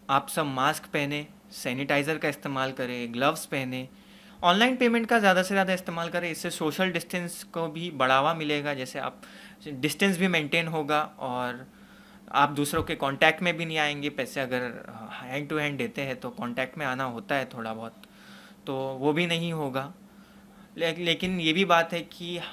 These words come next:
हर जगह पॉसिबल नहीं है ऑनलाइन पेमेंट, तो जहाँ जहाँ पॉसिबल है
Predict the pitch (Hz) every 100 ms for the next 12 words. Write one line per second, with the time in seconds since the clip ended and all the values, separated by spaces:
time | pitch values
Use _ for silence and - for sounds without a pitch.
0 | - 175 170 165 156 170 139 120 147 160
1 | 156 147 147 139 135 - - - - -
2 | - 131 135 139 139 135 127 120 127 -
3 | - - 139 135 131 156 185 202 196 196
4 | 170 175 190 202 190 185 131